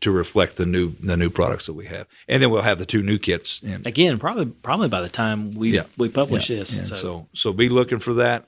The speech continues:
Speaker 1: Super excited about it. Can't tell you I'm so, how excited I am about it. I mean, it's, it's,
Speaker 2: <laughs>
Speaker 1: this has just been an industry. For me, I, I love it to begin with. And if you've never considered aeration in your pond, if you,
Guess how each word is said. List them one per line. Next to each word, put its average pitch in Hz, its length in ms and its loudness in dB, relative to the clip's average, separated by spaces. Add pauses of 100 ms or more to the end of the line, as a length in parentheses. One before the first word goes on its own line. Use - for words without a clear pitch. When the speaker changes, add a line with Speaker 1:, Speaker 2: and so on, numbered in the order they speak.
(120)
Speaker 1:
Super - 560 4
excited 101 340 0
about 92 220 -4
it. - 40 -14
Can't 113 220 0
tell 110 100 2
you 104 120 0
I'm 101 100 -6
so, 104 140 -4
how 104 180 -4
excited 101 380 -2
I 160 100 0
am 90 80 -8
about 92 220 -4
it. 95 60 -4
I 95 60 -4
mean, 95 280 -2
it's, 98 300 -4
it's, - 340 -4
Speaker 2:
<laughs> - 80 -18 (240)
Speaker 1:
this 104 260 -4
has 104 140 -6
just 123 180 4
been 127 140 6
an 120 100 0
industry. 123 480 2 (300)
For 117 100 -6
me, 139 300 4
I, 120 160 2
I 107 200 -2
love 113 280 4
it - 260 -4
to 104 80 -8
begin 117 340 2
with. 113 360 0
And 113 160 0
if - 80 -4
you've 127 100 -2
never 165 240 4 (300)
considered 139 360 4
aeration 127 380 2
in 123 80 -2
your 110 100 0
pond, 120 360 2 (420)
if 110 140 -4
you, 131 360 4